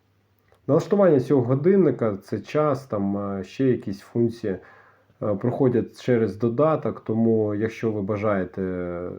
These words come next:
записувати ваші дані, котрі ви, ваші, наприклад, досягнення, котрі ви робите за день, встановлюйте додаток і можете користуватись на сто відсотків цим годинником. Так годинник виглядає на руці.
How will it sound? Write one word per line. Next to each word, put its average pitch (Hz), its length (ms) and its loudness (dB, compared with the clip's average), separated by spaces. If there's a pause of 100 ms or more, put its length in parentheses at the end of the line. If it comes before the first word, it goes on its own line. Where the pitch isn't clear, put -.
(160)
записувати 101 680 -2
ваші 98 300 -4
дані, 160 460 2 (460)
котрі 131 360 2
ви, 120 460 4 (520)
ваші, 104 440 -4
наприклад, 98 520 -4
досягнення, 101 580 -6
котрі 98 280 -10
ви 98 160 -6
робите 95 360 -8
за 92 140 -12
день, 95 280 -6 (580)
встановлюйте 123 600 2
додаток 143 640 0
і 139 200 -2
можете 113 440 -2
користуватись 104 920 -6
на 95 140 -4
сто - 240 -8
відсотків 95 520 -6
цим 98 280 -8
годинником. 78 580 -14 (1300)
Так 156 180 4
годинник 151 380 4
виглядає 127 580 4
на 113 160 4
руці. 180 480 2